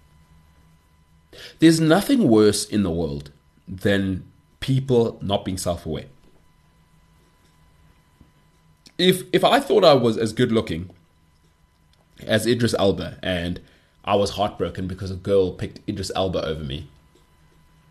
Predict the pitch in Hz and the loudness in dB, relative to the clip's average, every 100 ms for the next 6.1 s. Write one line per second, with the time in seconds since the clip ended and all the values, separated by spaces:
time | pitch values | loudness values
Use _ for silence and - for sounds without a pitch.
0 | _ _ _ _ - 131 139 165 185 156 | _ _ _ _ -8 -4 0 0 4 2
1 | 139 - - - _ _ - 110 - - | 2 -4 -16 -20 _ _ -6 -6 -6 -14
2 | - 151 131 110 101 - 104 98 98 92 | -6 0 0 0 -2 -4 -6 -6 -6 -6
3 | 95 87 85 82 71 - - _ _ _ | -6 -6 -4 -4 -6 -10 -18 _ _ _
4 | _ _ _ _ - - - - - 110 | _ _ _ _ -16 -16 -16 -12 -2 -2
5 | 92 95 95 95 113 120 117 101 95 87 | -2 -6 -6 -2 0 4 2 0 -6 -8